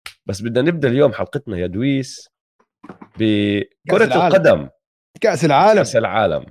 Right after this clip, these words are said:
Speaker 2: <clears throat> واو.
Speaker 1: يعني شوف، آه، هذا بودكاست كرة السلة،
Speaker 2: مم.
Speaker 1: بس أنا أول واحد بعترف لك إنه النهائي هذا كان من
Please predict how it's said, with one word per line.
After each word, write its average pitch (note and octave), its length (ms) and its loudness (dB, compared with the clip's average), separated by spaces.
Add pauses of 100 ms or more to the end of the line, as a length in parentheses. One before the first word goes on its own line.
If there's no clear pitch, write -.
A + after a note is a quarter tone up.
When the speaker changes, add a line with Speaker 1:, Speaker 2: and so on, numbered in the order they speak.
(280)
Speaker 2:
<clears throat> D3 540 -8
واو. G#2 240 -8 (140)
Speaker 1:
يعني G2+ 680 -2
شوف، - 520 -6 (260)
آه، F#2+ 380 2
هذا C#3+ 260 2
بودكاست C#3+ 760 -2
كرة A#2+ 300 -6 (180)
السلة، F#2 540 -4 (520)
Speaker 2:
مم. G2+ 240 -8
Speaker 1:
بس G#2+ 240 -4
أنا D3+ 100 0
أول C3 300 -2
واحد G#2 360 -2
بعترف A2 460 -6
لك A2+ 360 0
إنه G#2+ 200 -6
النهائي G2+ 500 -4
هذا G#2+ 260 -2
كان G2+ 280 -4
من E2+ 240 -12